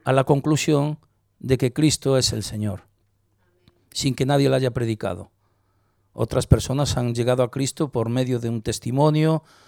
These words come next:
y por medio de una predicación, pero muchas personas,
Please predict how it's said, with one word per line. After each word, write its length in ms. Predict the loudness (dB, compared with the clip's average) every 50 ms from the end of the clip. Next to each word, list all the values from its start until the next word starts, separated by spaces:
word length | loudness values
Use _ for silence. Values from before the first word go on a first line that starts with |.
| -20 _ _ -20 -20 _ _ _
y 140 | -6 -2 2
por 180 | 2 2 4
medio 300 | 4 2 4 4 4 4
de 140 | 4 2 2
una 180 | 2 2 0 2
predicación, 540 | 2 0 0 0 0 -2 0 0 0 0
pero 220 | 0 0 -2 -2 -4
muchas 420 | -2 0 0 0 0 0 -2 -2 0
personas, 800 | 0 0 0 2 2 2 2 2 2 0 -2 -4 -6 -10 -12